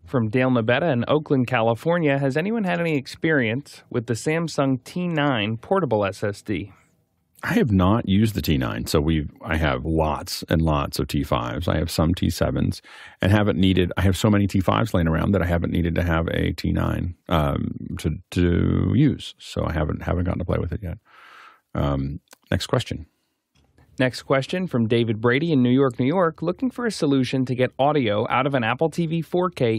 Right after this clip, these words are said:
Speaker 1: into my Bowers and Wilkins Panorama soundbar. Problem is, it's only got Toslink. Any good D-embedders out there? I saw
Speaker 2: Okay.
Speaker 1: this one from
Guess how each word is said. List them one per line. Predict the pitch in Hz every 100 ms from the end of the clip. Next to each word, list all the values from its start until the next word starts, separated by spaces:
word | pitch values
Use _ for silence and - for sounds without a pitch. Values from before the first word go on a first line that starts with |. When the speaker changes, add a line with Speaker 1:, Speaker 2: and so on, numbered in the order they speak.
| 123
Speaker 1:
into | 165 175 160
my | 131 123
Bowers | 123 131 151 147
and | 131
Wilkins | 123 117 127
Panorama | 120 135 127 123 110 113
soundbar. | - 131 131 120 87 - - -
Problem | 139 143 139 131
is, | 160 135 123
it's | 123
only | 151 165
got | 170 170
Toslink. | 151 165 - 165 127 - - _ _ _ _ -
Any | 139 151
good | 139 151 139
D-embedders | 131 143 143 127 127 160 175
out | 185 -
there? | 101 170 - _ _ _
I | 127
saw | - 123
Speaker 2:
Okay. | 120
Speaker 1:
this | 170 -
one | 117 104 123 123 _ _
from | - 113 101 127 165